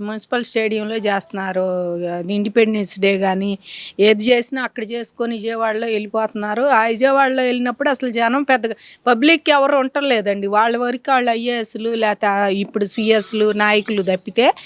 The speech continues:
పబ్లిక్ అయితే ఇంతవరకు ఈ పదేళ్లలో పబ్లిక్ పార్టిసిపేట్ చేసినట్టు ఏమీ లేదు. ఇవాళ మాత్రం ఖచ్చితంగా అసలు అమరావతి రాజధాని అని చెప్పేసి బాగా కళకళలాడతారు. రిపబ్లిక్ డే చేసి పబ్లిక్ కూడా పార్టిసిపేట్ బాగా, రైతులకి అందరికి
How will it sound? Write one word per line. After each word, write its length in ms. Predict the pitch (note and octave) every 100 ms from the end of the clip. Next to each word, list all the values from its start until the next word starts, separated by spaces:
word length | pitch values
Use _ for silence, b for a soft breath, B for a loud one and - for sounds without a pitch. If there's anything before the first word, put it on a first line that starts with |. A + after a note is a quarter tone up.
| B B B
పబ్లిక్ 420 | C4+ A#3+ D#4 D4+ C#4+
అయితే 300 | C#4 D4+ C4+
ఇంతవరకు 440 | B3 B3+ B3 C#4+
ఈ 360 | C#4 B3 A3 A3
పదేళ్లలో 580 | A#3 A3+ C4+ B3+ B3+ C#4
పబ్లిక్ 440 | B3 A#3+ A3 C4+ B3 B3
పార్టిసిపేట్ 480 | A#3+ A#3 - B3 A3
చేసినట్టు 520 | A3+ - A3+ G#3 G#3
ఏమీ 240 | A3 A3+
లేదు. 260 | G#3 G#3+ C#4+
ఇవాళ 340 | B3+ A3+ A3+
మాత్రం 400 | A#3 A#3+ - C#4
ఖచ్చితంగా 600 | C4 A3+ G#3 B3 B3 A#3+
అసలు 340 | G#3 G3+ G3+ F#3 B B B -
అమరావతి 560 | A3+ B3 B3 A#3+ A#3
రాజధాని 580 | A3 A3 A3 G#3+ A3+ A3
అని 120 | G#3 G3
చెప్పేసి 360 | G#3+ G#3+ G3+ F#3+
బాగా 240 | G3+ G#3
కళకళలాడతారు. 800 | - A3 G#3+ A3+ A3+ A3 G#3 G#3+
రిపబ్లిక్ 540 | G3+ A3 G#3 A3+ -
డే 160 | G#3 G#3+
చేసి 300 | G#3 G3 G#3+
పబ్లిక్ 440 | G#3 G3 A3 A#3+
కూడా 280 | A#3+ A3+ A3 -
పార్టిసిపేట్ 560 | G#3+ - - G#3+ F#3+ G3
బాగా, 380 | G#3 G#3+ A3
రైతులకి 460 | G#3+ A3 B3 A#3+ A#3
అందరికి 280 | A3 A3